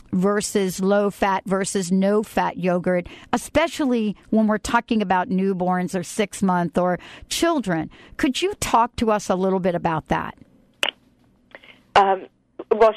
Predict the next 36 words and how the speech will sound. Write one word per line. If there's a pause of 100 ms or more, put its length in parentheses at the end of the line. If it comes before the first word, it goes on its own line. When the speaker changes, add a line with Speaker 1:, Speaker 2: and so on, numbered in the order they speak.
Speaker 2:
sure.
It's, (380)
uh,
can,
can
you
repeat
the
question,
please? (320)
Speaker 1:
Yeah,
let's
talk
about
full
fat
versus
low
fat
versus
no
fat. (320)
And,
you
know,
why
is
it
some
parents
coming
right
out
of
the
gate,